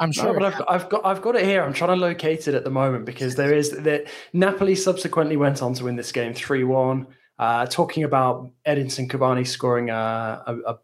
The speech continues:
Speaker 2: an overhead kick. Looks like it dates back to, like, twenty twelve. I'm, I'm gonna have to look this up.
Speaker 1: I'm telling you right now, I think Napoli's
Speaker 2: <laughs>
Speaker 1: winning this. Uh, what do you think, Jonathan?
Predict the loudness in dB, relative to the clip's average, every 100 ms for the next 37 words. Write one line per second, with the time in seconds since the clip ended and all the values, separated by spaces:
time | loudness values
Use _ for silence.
0 | _ _ _ -4 0 4 4 4 2 0
1 | -2 -2 -4 -8 _ _ _ _ _ _
2 | -2 0 0 0 0 2 0 2 0 0
3 | -2 -2 -2 -4 -4 -2 -2 -2 -2 -4
4 | 0 2 2 0 -4 -2 0 2 2 2
5 | 2 2 0 0 0 0 -2 -4 -6 -8
6 | _ _ _ -2 0 2 2 2 2 2
7 | 2 2 2 2 2 2 2 2 0 0
8 | 0 -2 -6 -8 -10 -18 _ -4 -2 2
9 | 2 4 4 2 0 -6 -12 _ _ _
10 | _ 0 2 2 -4